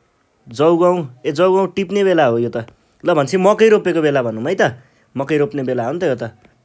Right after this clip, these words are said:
ल, मकै रोप्ने बेलामा चाहिँ के भन्छ त उसले? अ, उसले चाहिँ यो फर्टिलाइजर लग्न खोजिरहेको रहेछ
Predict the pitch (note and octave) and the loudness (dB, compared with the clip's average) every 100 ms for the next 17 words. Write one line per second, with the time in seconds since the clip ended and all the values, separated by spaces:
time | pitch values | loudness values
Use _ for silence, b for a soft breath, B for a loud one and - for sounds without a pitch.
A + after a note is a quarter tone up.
0 | _ _ - B2+ A#2 b b b b - | _ _ -12 -6 -6 b b b b -4
1 | F3+ A#3+ B3+ G#3+ G3 G#3+ D#3+ C3 A#2+ A2+ | -2 -2 0 0 0 -2 0 -2 -4 -6
2 | - G3+ A#3+ - C#3 G#2+ A#2 C3 C3 D#3+ | -2 -2 -2 -6 -6 -6 -8 -6 -2 0
3 | B3 B3 _ _ _ _ _ _ _ _ | 0 -2 _ _ _ _ _ _ _ _
4 | _ B2 B2 B2 A#2+ A#2+ - B B B | _ -10 -6 -4 -4 -8 -16 B B B
5 | B B _ _ _ F3 F3 F#3+ G#3+ G3 | B B _ _ _ -6 -6 -4 -6 -4
6 | E3+ E3+ D3+ - F3+ G#3 G#3 F#3+ G#3+ F#3+ | -2 -2 -2 0 0 2 2 2 0 2
7 | E3 E3 D3+ C3 B2 C3 C3 B2+ B2+ A#2+ | 0 -2 -4 -6 -4 -2 -4 -4 -6 -4